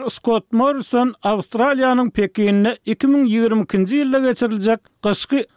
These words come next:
Olimpiýa oýunlaryny diplomatik boýkot etmek meselesinde Birleşen Ştatlara goşuljokdygyny aýdýar. Morrison sekizinji dekabrda jurnalistlara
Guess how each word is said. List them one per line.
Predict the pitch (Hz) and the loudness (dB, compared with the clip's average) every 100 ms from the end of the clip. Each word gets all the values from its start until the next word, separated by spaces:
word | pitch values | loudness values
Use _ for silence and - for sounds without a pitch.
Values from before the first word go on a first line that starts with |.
| - | -4
Olimpiýa | 214 208 180 - 285 277 | -2 0 -2 0 2 2
oýunlaryny | 269 247 240 226 247 - 175 | 2 2 2 0 -2 -4 -6
diplomatik | 220 208 208 285 277 - - | -4 0 2 2 -2 -8 -4
boýkot | 196 196 254 277 254 | -2 -2 0 -2 -2
etmek | - 262 240 | -2 -2 0
meselesinde | 240 220 240 226 180 208 208 226 - _ - | -2 0 0 0 0 2 0 -2 -8 _ -4
Birleşen | 208 220 180 277 311 | 0 0 0 0 0
Ştatlara | - 254 240 - 220 233 196 - | 0 0 0 0 0 -2 -4 -4
goşuljokdygyny | 214 165 220 190 240 _ 220 208 208 | -2 0 -2 -2 -4 _ 0 2 0
aýdýar. | 185 180 117 - _ _ - | 0 0 -2 -12 _ _ 0
Morrison | 254 285 247 277 277 - - | 0 0 -2 0 0 -2 -4
sekizinji | 214 220 202 247 | -2 0 -2 -2
dekabrda | 277 277 262 254 226 240 | -2 0 0 0 0 0
jurnalistlara | 226 214 208 208 196 214 196 254 | 0 0 0 0 -2 -2 0 0